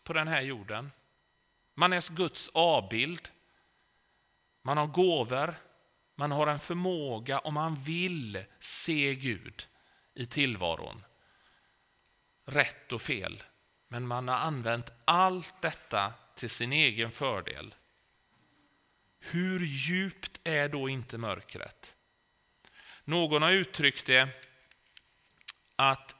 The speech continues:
himlen är ett ställe där Jesus är i centrum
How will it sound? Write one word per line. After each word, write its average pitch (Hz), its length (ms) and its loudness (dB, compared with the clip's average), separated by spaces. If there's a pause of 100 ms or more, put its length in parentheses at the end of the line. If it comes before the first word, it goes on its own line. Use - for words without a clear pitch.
himlen 165 920 -2
är 139 460 -2
ett 131 140 -8
ställe 127 680 -2 (600)
där 123 100 -6
Jesus 175 880 0
är 156 100 2
i 131 140 -2
centrum 110 880 -2